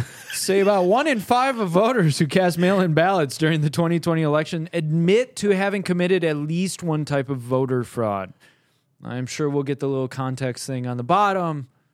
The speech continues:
Go ahead and click it. It'll say nothing about this, of course.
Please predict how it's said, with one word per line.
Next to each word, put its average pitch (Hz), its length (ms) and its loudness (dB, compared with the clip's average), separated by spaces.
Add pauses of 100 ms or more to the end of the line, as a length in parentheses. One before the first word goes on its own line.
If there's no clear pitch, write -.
(120)
Go 143 120 -4
ahead 135 120 0
and 127 120 -6
click 135 260 -4
it. 127 40 0
It'll 120 220 -6
say 123 180 -8
nothing 123 400 -6
about 120 280 -2
this, 110 240 -10
of - 100 -18
course. 196 380 -2